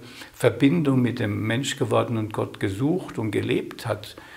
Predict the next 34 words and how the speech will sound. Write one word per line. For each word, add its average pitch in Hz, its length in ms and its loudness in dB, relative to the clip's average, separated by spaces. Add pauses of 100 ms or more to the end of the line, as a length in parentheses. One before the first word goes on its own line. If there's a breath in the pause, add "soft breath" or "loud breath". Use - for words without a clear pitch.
(160 loud breath)
weil 110 120 0
sie 120 120 -4
sich 127 200 -4
darauf 117 420 4
eingelassen 131 760 2
hat, 104 200 -2
genau 107 340 0
deshalb 104 640 6
hat 110 160 0
sich - 220 -6
in 117 80 -4
ihrem 107 320 -2
Leben 104 360 -6
alles 98 400 -2
verändert, - 680 -2 (340 loud breath)
ist - 180 -4
alles 113 300 -2
anders 110 460 0
geworden. 101 580 0 (680 loud breath)
Fast - 480 2
so 160 100 6
etwas 131 480 4
wie 127 100 0
eine 107 340 4
im 110 200 -4
guten 165 360 6
Sinn 135 260 2
verstandene 104 800 0
Gehirnwäsche, 107 800 2
die 101 180 -6
sie 101 240 -8
da 98 220 0
durchgemacht 101 840 -2
hat, - 200 -12